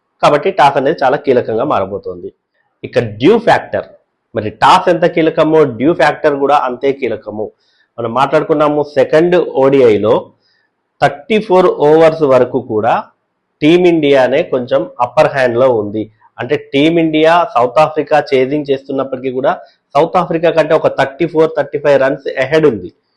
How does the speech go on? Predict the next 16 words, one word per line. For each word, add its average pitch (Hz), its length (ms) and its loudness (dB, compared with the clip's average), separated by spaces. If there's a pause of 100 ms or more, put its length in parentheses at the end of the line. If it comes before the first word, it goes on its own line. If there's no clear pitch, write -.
(540)
అయినప్పటికీ 170 720 0
కూడా 131 480 0
సౌత్ 123 280 0
ఆఫ్రికా 120 440 -2
ఆ 117 160 2
థర్టీ 120 520 -4
ఫోర్త్ 147 420 0
ఓవర్ 131 460 2
నుంచి 117 500 -6 (760)
ఇంకా 131 360 2
వేగం 139 400 2
పుంజుకొని 123 520 -2
మరీ 110 200 0
ఆడింది. 104 360 -4
దీనికి 120 320 -6
కారణం 135 420 0